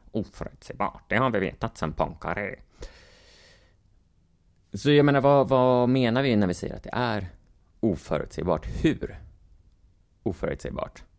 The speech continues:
är det? Kan vi förutse hur allt kommer gå under? Så för ungefär tio år sedan så kom det ut en artikel i, eh, Nature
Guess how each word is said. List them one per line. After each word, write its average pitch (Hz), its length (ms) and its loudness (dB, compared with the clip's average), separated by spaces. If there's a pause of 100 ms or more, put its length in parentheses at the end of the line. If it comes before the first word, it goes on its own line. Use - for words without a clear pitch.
(300)
är 110 240 2
det? - 200 -6 (380)
Kan 110 140 2
vi 101 60 2
förutse 101 680 0 (1040)
hur 87 160 0
allt 80 180 -2
kommer 80 160 -2
gå 90 80 4
under? 110 380 2 (1900)
Så - 300 -2
för 123 120 -2
ungefär 123 800 0 (600)
tio 76 240 -6
år - 120 -8
sedan - 280 -8 (640)
så - 100 -20
kom 92 80 0
det 87 80 2
ut 78 120 -4
en 80 140 -4
artikel - 600 -6 (100)
i, 80 420 -12
eh, 80 180 -10
Nature 104 380 0